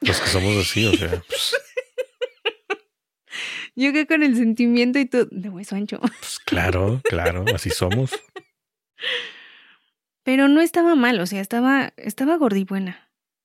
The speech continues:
Speaker 2: curvilínea, sabrosona. Y, mm, de ahí que no tuviera dinero para comprar pilas para escuchar la música que le daba Park.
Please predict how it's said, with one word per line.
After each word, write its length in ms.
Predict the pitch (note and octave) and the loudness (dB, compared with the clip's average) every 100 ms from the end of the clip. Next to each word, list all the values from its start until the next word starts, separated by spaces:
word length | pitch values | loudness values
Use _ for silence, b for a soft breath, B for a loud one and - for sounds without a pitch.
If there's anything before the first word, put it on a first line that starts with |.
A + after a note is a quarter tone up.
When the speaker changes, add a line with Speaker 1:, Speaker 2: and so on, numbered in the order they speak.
| - | -2
Speaker 2:
curvilínea, 720 | G3+ G3+ G3+ A3 A3+ F3 - _ _ _ _ | 0 0 2 2 2 0 -6 _ _ _ _
sabrosona. 640 | - E3+ D#3+ D#3+ G3 F3 C3 - _ _ _ _ | -8 -4 -2 -2 -2 -4 -6 -16 _ _ _ _
Y, 360 | - C#4+ D#4+ - _ _ _ _ - | 0 2 2 -2 _ _ _ _ 2
mm, 160 | A3+ A3+ G#3 - | 4 4 -2 2
de 260 | A3+ A#3 | 2 4
ahí 200 | A#3 C#4 | 4 2
que 120 | C#4 D4 | 2 4
no 120 | D4 | 4
tuviera 320 | D4 C4+ C4+ | 4 4 4
dinero 340 | C4 A#3 A#3 | 4 4 2
para 220 | B3 G#3 F#3+ | 2 0 0
comprar 400 | F#3+ F3+ G#3 - | -2 0 -2 0
pilas 360 | C4+ A3+ A3+ | 4 4 2
para 180 | - F#3+ | -2 -2
escuchar 360 | F3 F3+ F#3 F#3+ | -2 -4 -2 0
la 100 | G#3 | 2
música 400 | G#3 A3 A3+ A#3 | 2 0 0 -2
que 140 | G3 | 0
le 120 | F#3 | 2
daba 200 | F3 F3 | 2 0
Park. 500 | G3 - G3 A3+ - | -4 -2 -2 -2 -12